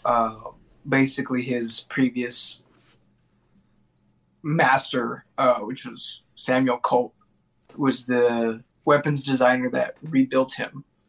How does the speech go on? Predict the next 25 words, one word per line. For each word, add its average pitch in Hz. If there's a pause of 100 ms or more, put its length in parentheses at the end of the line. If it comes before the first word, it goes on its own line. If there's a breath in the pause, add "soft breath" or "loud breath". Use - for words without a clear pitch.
(1000 soft breath)
And 117
basically 135
the 120
tools 143
that 123
brought 131
him 127
back 117
to 127
life. 110 (1120)
And 127
then 120
he'll 117
think 123
about, 117
you 120
know, - (260)
his 131
master 139
and 117 (760)
working 131
back 123
at 120
his 117
estate 127